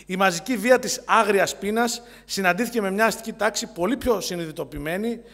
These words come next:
με στήριγμα τις ιδέες του γαλλικού και ευρωπαϊκού διαφωτισμού, που οι μαθητές έχουν γνωρίσει σε προηγούμενα κεφάλαια. Ο λαός του Παρισιού, σε πλατείες, καφενεία, σε μυστικές λέσχες, όπως δείχνουν οι γραβούρες εποχής,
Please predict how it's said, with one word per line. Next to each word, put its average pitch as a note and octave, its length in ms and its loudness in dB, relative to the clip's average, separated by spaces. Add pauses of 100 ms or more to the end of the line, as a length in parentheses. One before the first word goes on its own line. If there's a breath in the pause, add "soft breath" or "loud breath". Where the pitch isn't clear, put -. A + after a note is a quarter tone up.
(140 loud breath)
με E3+ 140 -4
στήριγμα A3 360 2
τις - 120 -4
ιδέες G3+ 260 2
του G3 80 -4
γαλλικού E3+ 340 2
και A3 100 0
ευρωπαϊκού F3 440 -2
διαφωτισμού, E3+ 720 -6 (340 loud breath)
που F#3+ 100 0
οι G3 40 2
μαθητές F#3 440 2
έχουν G3+ 200 -4
γνωρίσει F3 380 -4
σε A3+ 100 -4
προηγούμενα F3+ 400 -2
κεφάλαια. D#3+ 520 -6 (880 loud breath)
Ο F3 100 2
λαός G#3+ 200 6
του A3 80 -8
Παρισιού, G#3+ 400 2
σε F3+ 140 -2
πλατείες, F3 540 0
καφενεία, F3 560 -4
σε D#3+ 140 -8
μυστικές F3+ 420 -4
λέσχες, F#3 560 -2 (360 soft breath)
όπως F3 260 -2
δείχνουν F3+ 380 0
οι F3+ 80 -12
γραβούρες E3 520 2
εποχής, D#3+ 500 -8